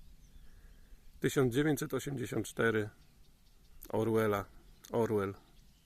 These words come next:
I sobie ten, ten, tam jest bodajże chyba cały ten audiobook. Ma cztery i pół godziny, bo ja tam patrzyłem dokładnie, jak to mniej więcej wygląda, ile. Ja to sobie później przesłucham, ale teraz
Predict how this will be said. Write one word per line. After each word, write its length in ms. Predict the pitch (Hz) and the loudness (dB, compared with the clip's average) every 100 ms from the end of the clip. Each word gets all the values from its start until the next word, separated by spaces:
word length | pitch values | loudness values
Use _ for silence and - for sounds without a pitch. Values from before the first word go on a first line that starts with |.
| - - - - - - - - - - - - - - - - - - - - - - | -20 -20 -20 -20 -20 -18 -16 -14 -14 -14 -16 -14 -14 -16 -16 -20 -18 -16 -16 -16 -12 -6
I 60 | |
sobie 420 | - 113 110 104 110 - - - | -2 2 2 0 -4 -16 -20 -6
ten, 220 | 120 104 | 0 0
ten, 180 | 101 104 | 2 2
tam 180 | - 143 | 4 4
jest 200 | 139 - | 2 2
bodajże 460 | 139 123 131 123 123 | 2 6 4 2 -2
chyba 260 | 117 120 | 0 0
cały 360 | - 139 127 117 | 2 2 2 2
ten 220 | 120 107 | 2 2
audiobook. 960 | 117 120 113 104 120 139 - - - - - - - | 2 2 2 2 2 2 0 -14 -16 -16 -18 -20 -10
Ma 140 | - 110 | -4 -4
cztery 280 | - 143 135 | 2 4 4
i 60 | |
pół 160 | - 127 | 2 2
godziny, 360 | 123 117 110 | 2 4 0
bo 100 | 101 | 2
ja 80 | 95 | -2
tam 160 | - 95 | -2 -6
patrzyłem 420 | 117 - 101 92 | -8 -4 -2 -2
dokładnie, 420 | 92 - 87 90 | -6 -4 -4 -2
jak 160 | 95 - | -2 -4
to 100 | 101 | -8
mniej 160 | 110 | -6
więcej 280 | 101 87 95 | -6 -6 -6
wygląda, 320 | 95 101 101 | -4 -4 -6
ile. 220 | - 110 113 - - - | -6 -8 -8 -18 -20 -12
Ja 60 | - | -10
to 100 | 139 | -4
sobie 240 | 135 123 | 0 0
później 260 | 156 131 120 | 0 0 0
przesłucham, 540 | - 120 156 123 101 | -2 -6 -6 -6 -4
ale 140 | 101 104 | -4 -4
teraz 320 | 113 110 | -4 -4